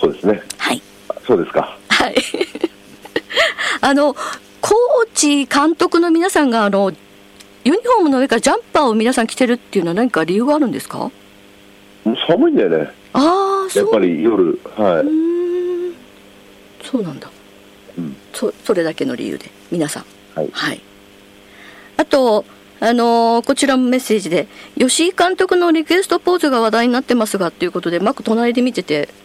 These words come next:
Speaker 2: ご存知でしょ？
Speaker 1: お、知らない。
Speaker 2: あ、そうなんだ。
Speaker 1: はい。
Speaker 2: あのー、リクエストする時の手のポーズが、大きさが違うんだそうです。<laughs> 出す時の。
Speaker 1: へー。
Speaker 2: うん。
Speaker 1: 知らない。
Speaker 2: 知らない？そうですか。
Speaker 1: はい。
Speaker 2: はい。なんか、あのー、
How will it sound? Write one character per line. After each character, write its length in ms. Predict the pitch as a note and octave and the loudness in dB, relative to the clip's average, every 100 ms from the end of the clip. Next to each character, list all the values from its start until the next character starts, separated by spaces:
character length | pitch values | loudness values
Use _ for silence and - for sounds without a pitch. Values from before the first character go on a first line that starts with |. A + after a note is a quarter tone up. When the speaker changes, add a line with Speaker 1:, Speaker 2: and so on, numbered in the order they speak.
| - - - E3+ | -20 -20 -14 -4
Speaker 2:
ご 100 | F#3 | 0
存 120 | A3 D3+ A2+ | 2 2 0
知 20 | - | -2
で 80 | - | -2
し 80 | D#3 | 2
ょ？ 60 | D3+ | 4
Speaker 1:
お、 20 | |
知 80 | C#3+ | 4
ら 80 | |
な 80 | C3+ | 2
い。 40 | - - | -2 -2
Speaker 2:
あ、 160 | D4+ - - | -4 -4 -2
そ 160 | G4+ | 0
う 20 | D#4+ | 2
な 120 | A#3 | 0
ん 100 | E3+ | -2
だ。 160 | C#3+ - - - - | -6 -8 -20 -20 -4
Speaker 1:
は 120 | - | 0
い。 120 | - - - - | 0 -2 -10 -2
Speaker 2:
あ 180 | C4+ C#4+ | 2 2
の 640 | C#4 C#4 C4 C4 B3+ B3 | 2 2 2 2 2 0
ー、 40 | A#3+ - - | -2 -8 -4
リ 140 | C4+ | -2
ク 120 | - | 2
エ 40 | G#4 | 0
ス 80 | - | 2
ト 100 | F4+ | -2
す 120 | D4 | 0
る 100 | C#4 | 0
時 240 | C#4 C4 | 0 0
の 220 | A#3+ A#3 A3 | 0 0 0
手 180 | - | 0
の 100 | F4 C#4 | 0 2
ポ 200 | B3+ A#3+ | 0 0
ー 20 | |
ズ 120 | - | 0
が、 360 | E3+ F#3+ E3+ - - - - - - - | 0 2 0 -2 -12 -20 -20 -20 -20 -6
大 160 | - F#4+ | 0 0
き 80 | - | 2
さ 120 | F#4 | 2
が 100 | F4+ | 2
違 140 | - D4+ D#4 | 0 2 2
う 80 | D#4 | 2
ん 220 | C4 E3+ | 0 0
だ 80 | F#3 | -2
そ 140 | - | 0
う 40 | C#3+ | -2
で 80 | |
す。 160 | B2+ - - - - - - | -4 -10 -16 -20 -20 -20 -20
<laughs> 540 | - - - - - | -20 -6 -2 -2 -2
出 120 | G#3+ | -4
す 120 | G#3+ - | -2 -4
時 200 | D#3 C3 | -2 -2
の。 100 | A2 | -2
Speaker 1:
へ 20 | |
ー。 260 | G#2+ G#2+ G#2 - - - | -4 -8 -8 -20 -20 -6
Speaker 2:
う 60 | G3 E3+ C#3 | -2 -2 0
ん。 20 | |
Speaker 1:
知 80 | F#2 | 0
ら 80 | |
な 160 | E2 D2 | 0 -2
い。 100 | - | -6
Speaker 2:
知 140 | - | -6
ら 80 | C#3+ | -4
な 140 | D3+ D3 | -4 -6
い？ 60 | - - | -12 -18
そ 160 | - E3+ | -6 -6
う 40 | |
で 100 | C#3+ | -4
す 100 | - | -8
か。 140 | - D#2 | -4 -2
Speaker 1:
は 80 | |
い。 80 | D2 - - | -4 -6 -6
Speaker 2:
は 160 | - | -4
い。 160 | C#3+ - - - - | -4 -6 -10 -10 -6
な 80 | - | -2
ん 20 | C4 | 0
か、 280 | G#3+ G#3 - | 0 -2 -2
あ 160 | A3 G#3 | 0 2
の 640 | G3+ G3+ G3+ G3 F#3+ | 2 2 2 0 0
ー、 60 | E3 | -4